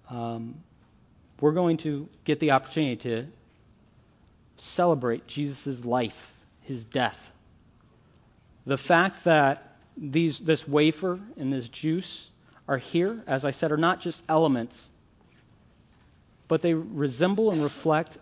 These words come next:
the person of Jesus Christ, his body, the fact that he's a real person, that it's somebody we can have communion with, that it's somebody we can interact with,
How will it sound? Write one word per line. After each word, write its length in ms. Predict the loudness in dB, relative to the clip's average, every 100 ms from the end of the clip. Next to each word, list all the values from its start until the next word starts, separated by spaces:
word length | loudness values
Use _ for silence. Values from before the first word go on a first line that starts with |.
| -8
the 100 | -8
person 440 | -2 -2 -2 -2
of 80 | -2
Jesus 320 | -4 -4 -6
Christ, 500 | -4 -4 -4 -8 -16 -20 _ _ _ _ _ _ _ _ _ -20 _ -6
his 240 | -2 0
body, 480 | 6 8 6 2 -8 -14
the 60 | -4
fact 280 | 4 4 4
that 80 | 0
he's 140 | 2
a 60 | 2
real 260 | 6 4
person, 520 | 6 6 6 2 -6 -8 -20 _ _ _ _ _ _ _ _ _ _ _ _ _ _ _ -2
that 100 | 0
it's 120 | 2
somebody 280 | 4 6 6
we 160 | 4
can 160 | 2 0
have 220 | 0 -2
communion 460 | -2 0 2 2 0
with, 160 | 0
that 120 | 0 -2
it's 120 | 0
somebody 280 | 2 4 4
we 160 | 2
can 140 | -2 -2
interact 520 | 0 2 2 0 -2
with, 340 | -4 -4 -10